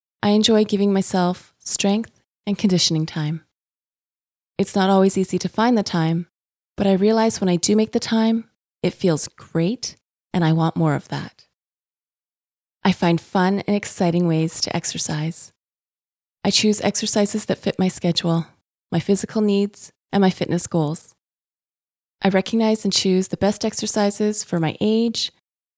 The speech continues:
my ability, and my enjoyment.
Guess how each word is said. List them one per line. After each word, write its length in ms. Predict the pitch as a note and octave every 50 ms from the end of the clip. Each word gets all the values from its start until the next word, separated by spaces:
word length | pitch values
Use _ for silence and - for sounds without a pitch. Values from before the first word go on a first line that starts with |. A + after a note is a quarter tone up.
| _ -
my 120 | F3+ E3
ability, 800 | D#3+ D#3+ F#3 G3 G#3 G#3 G#3 - - A3 G#3+ G#3 G#3 - _ _ _ _ _ -
and 100 | F#3+ F#3+
my 120 | F3+ E3
enjoyment. 720 | E3+ F3+ F3+ - F3+ E3 D#3+ D#3 D3+ D3+ D#3 - - -